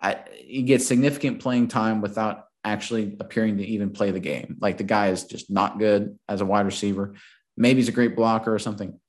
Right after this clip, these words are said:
I don't know, but he's, he's my number four worst player in the N F L. Number three, I'm gonna pick on him a little bit, and that's Jared Goff. I don't know how,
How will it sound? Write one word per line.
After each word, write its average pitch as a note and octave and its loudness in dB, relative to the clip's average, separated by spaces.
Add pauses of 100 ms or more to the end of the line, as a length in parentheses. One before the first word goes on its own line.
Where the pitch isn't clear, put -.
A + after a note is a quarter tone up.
I F2+ 0
don't F2 -4
know, C#2 -10
but F2+ -8
he's, - -4
he's - -6
my G#2 2
number F#2+ 0
four G2 0
worst F#2+ -2
player G2 0
in F#2+ -4
the F2+ -8
N F2+ -8
F F#2+ -12
L. - -10 (480)
Number D#3 4
three, C#3+ 0
I'm C#3+ 2
gonna E3+ 2
pick C#3+ -2
on C#3+ -2
him C#3 -2
a C3+ -2
little C3+ 0
bit, C3+ -4
and A2 -6
that's A#2+ -4
Jared G#2 0
Goff. - -6 (720)
I C3 4
don't E3 4
know C3 4
how, A#2+ 0